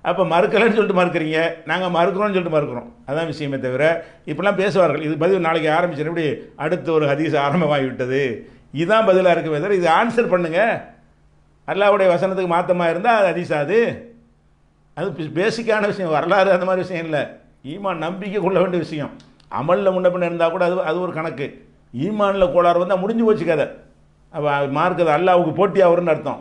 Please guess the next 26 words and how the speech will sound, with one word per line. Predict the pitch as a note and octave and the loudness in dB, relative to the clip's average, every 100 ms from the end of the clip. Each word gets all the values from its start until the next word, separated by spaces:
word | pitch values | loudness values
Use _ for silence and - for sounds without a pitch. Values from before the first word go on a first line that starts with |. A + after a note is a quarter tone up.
| B2 | -8
அல்லாஹ்வுக்கு | D#3 F3+ F3+ E3+ | -2 0 2 0
தெரிஞ்ச | D#3+ D#3+ | -2 -4
விஷயம் | D#3 D3+ G#3 F3 | -6 -6 -2 -2
ரசூலுல்லாஹ்வுக்கு | F3 F3+ E3+ D#3+ | 0 2 2 0
தெரியும்னு | E3 E3 E3+ D3+ D3+ | -2 -2 -2 -4 -4
சொன்னீங்கன்னா | D3+ D3 D3+ G#3 A#3 - - - _ | -2 -2 -2 -2 -2 -6 -20 -20 _
அப்ப | F#3+ F3 | -4 0
இறைவனுக்கு | F3 G#3 G3 F#3+ | 2 4 2 2
போட்டியாக | E3 G3 G3 G3 F3+ F3 | 0 0 2 4 6 4
இருக்கிற | F3 E3+ E3 D#3+ | 4 0 -2 0
ஒரு | D#3 | 0
விஷயமாவது. | D3+ E3+ E3 D3 | -2 -2 0 0
இறைவனை | C3+ D#3+ F#3+ F#3+ F#3+ | 0 0 0 2 2
ரசூலுல்லாஹ் | E3+ F3 F3+ E3 | 2 0 0 0
மீறினாங்கன்னு | E3+ A3 A3+ G3 G3+ G3+ F#3 | 2 2 4 2 0 2 4
வருது, | F3 C#3 - - _ _ _ _ - | 2 0 -8 -16 _ _ _ _ -14
அப்படிலாம் | B2+ C3+ D#3+ E3+ | -10 -6 -2 0
மீற | D#3 D#3 | 0 2
மாட்டாங்க. | D3+ C3+ B2+ | 2 0 0
அதனால | A#2+ C#3 D#3+ E3+ | 0 0 0 0
இப்படி | - D#3+ | 0 -2
இந்த | D3+ C3+ D3+ D#3+ | -2 -2 -4 -2
மாதிரி | F3 F3 D#3+ | 0 2 2
வார்த்தையெல்லாம் | D#3 D3+ D3+ F3+ D#3 | 2 2 0 0 0
ரசூலுல்லாஹ் | D3 D3+ C#3+ | 0 2 2
வந்து | C#3 G#3 G3+ - | 2 -2 -2 -8